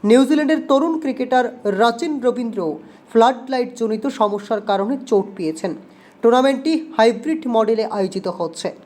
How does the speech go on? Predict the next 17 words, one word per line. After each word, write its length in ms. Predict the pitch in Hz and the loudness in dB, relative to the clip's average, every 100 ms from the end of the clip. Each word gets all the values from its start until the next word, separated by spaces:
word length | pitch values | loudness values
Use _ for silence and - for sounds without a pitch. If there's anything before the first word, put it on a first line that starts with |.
| - 175 | -6 0
যেখানে 320 | 220 220 180 175 - - - 175 - | 2 2 -2 -6 -12 -20 -12 -2 4
ভারতের 380 | 233 277 320 277 | 4 2 -4 -4
সব 160 | - 247 254 | 0 0 0
ম্যাচই 260 | 233 233 330 165 180 | -4 -2 -4 -4 0
দুবাইয়ে 420 | 208 233 233 220 | 2 4 4 0
অনুষ্ঠিত 340 | 175 - 175 160 151 | -2 -8 -10 -8 -8
হবে। 160 | - - - - - | -8 -10 -16 -20 -2
পাশাপাশি 400 | 214 208 240 247 262 240 | 0 2 0 0 2 2
একটি 160 | 240 269 262 | 2 0 0
সেমিফাইনাল 540 | 254 262 - 311 285 269 208 | 2 2 0 0 0 0 0
এবং 140 | 208 226 226 | 2 0 2
ফাইনালে 380 | 214 220 220 123 - - _ 175 156 | 2 2 -2 -6 -12 -20 _ -8 2
ভারত 280 | 214 269 - - 247 | 4 4 0 -4 2
পৌঁছালে 420 | 240 240 254 277 311 | 2 2 -2 -2 -2
সেই 160 | - 208 180 | -2 -2 0
ম্যাচও 300 | 190 214 208 156 - - | -2 -2 -2 -6 -6 2
দুবাইতে 420 | 214 233 240 240 | 4 4 0 -2